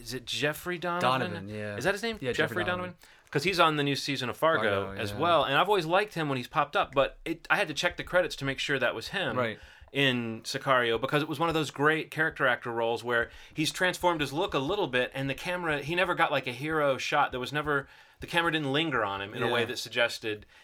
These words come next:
Speaker 1: you, you know who this actor is.
Speaker 2: Yeah.
Speaker 1: And it just made it feel like, oh, he's, I've just believed that character. He, he seemed like just a real no-nonsense part of this machine that we saw. But all the acting was like that. Like, I felt like everybody, um,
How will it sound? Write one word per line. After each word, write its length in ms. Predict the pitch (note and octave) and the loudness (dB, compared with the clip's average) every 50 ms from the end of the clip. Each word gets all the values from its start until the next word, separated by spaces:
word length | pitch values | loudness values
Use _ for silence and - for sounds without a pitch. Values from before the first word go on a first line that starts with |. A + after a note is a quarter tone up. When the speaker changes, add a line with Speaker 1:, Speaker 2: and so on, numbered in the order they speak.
| _ _ | _ _
Speaker 1:
you, 200 | - B2+ C3 C3+ | -2 0 0 0
you 140 | C#3 C#3+ C#3+ | 2 2 4
know 100 | C#3+ C3 | 6 4
who 100 | B2+ B2 | 4 2
this 160 | G#2+ G2+ - | -2 0 4
actor 300 | D3+ D#3 D#3+ D#3 - B2 | 4 4 4 2 0 -2
is. 240 | G2+ F#2+ - - G#2+ | 0 2 2 0 0
Speaker 2:
Yeah. 40 | G#2+ | 0
Speaker 1:
And 80 | - D3+ | -2 -2
it 40 | C#3+ | 0
just 160 | D3+ D3 C3+ | -2 -2 0
made 280 | C#3 C#3+ D#3 D#3 C3 | 0 0 0 0 0
it 180 | C#3 C#3 - - | -4 -6 -6 -8
feel 400 | - - - D3 D3+ D3+ D3 C#3+ | -12 -6 -4 0 0 0 0 2
like, 300 | C3 B2 A#2+ A#2 A2+ - - | 2 2 2 0 -2 -2 0
oh, 100 | C#3+ C3+ | 0 0
he's, 280 | C3 D3+ C3+ C#3+ - - | 0 -2 -4 -6 -4 -2
I've 140 | C3 C3+ B2+ | -2 -2 -2
just 220 | C#3 A#2 A2 G#2+ | -4 -8 -8 -6
believed 500 | B2+ A#2+ B2 C#3 D3 C3+ - - - - | -4 0 0 0 0 0 -2 -4 -4 0
that 160 | B2 A#2+ - | 0 0 0
character. 320 | - B2+ A2+ G#2 - G#2 F#2 | 0 0 0 0 0 -4 -8
He, 160 | A2 C3+ - - - - - | -8 -8 -10 -12 -20 -12 -8
he 80 | - B2+ | -6 -4
seemed 180 | - D3+ B2+ | -2 2 2
like 100 | C3 B2 | 2 2
just 160 | - B2+ - - | 2 -2 -4 -2
a 60 | A#2+ | 0
real 160 | B2+ B2+ A#2+ | 0 0 0
no-nonsense 640 | A2+ A2+ A2+ A2+ A2+ A2+ A#2+ A#2+ - - A2+ G#2 - | 0 -2 0 2 2 2 2 0 -4 -4 -6 -6 -8
part 260 | - - A#2+ A#2 A2 | 2 4 4 4 4
of 100 | G2+ F#2 | 2 -2
this 320 | G2 G#2 G2 - - - - - - - - - | -4 -4 -2 -2 -6 -8 -10 -14 -20 -20 -16 -10
machine 400 | G#2+ G#2+ - - E3 E3 C#3 A2+ | -2 0 0 2 2 2 0 0
that 100 | G2 - | -4 -6
we 100 | G2+ G2 | -8 -6
saw. 260 | - - G2+ F#2 F#2+ | -4 -4 -4 -4 -2
But 120 | F#2+ B2+ B2 | -2 0 2
all 160 | C#3+ F3+ G#3 | 4 4 4
the 120 | G3+ F3+ D3+ | 4 4 2
acting 380 | C3+ B2+ - - B2 A#2 A2+ | 2 2 0 -4 -4 -4 -2
was 160 | A2+ A2+ G2+ | -4 -4 0
like 240 | A2 A2 G#2 G2 - | 2 2 2 2 0
that. 180 | G2+ F2 D#2 - | -2 -2 -2 -2
Like, 140 | G2+ G2+ A#2 | -2 -2 -2
I 40 | |
felt 160 | A2+ - D3+ C#3 | 0 0 0 0
like 120 | C3 B2 C3+ | 0 -2 -2
everybody, 600 | D3 C#3+ D#3+ D3 B2+ B2+ A#2 A2+ A2+ A2 A2 G#2+ - _ _ _ _ _ _ _ - _ _ _ _ _ | -2 -2 -2 0 2 2 2 2 0 -2 -4 -8 -12 _ _ _ _ _ _ _ -20 _ _ _ _ _
um, 380 | A2+ G#2 G2+ G2 G2 G2 G2 | -2 -2 -2 -2 -4 -8 -14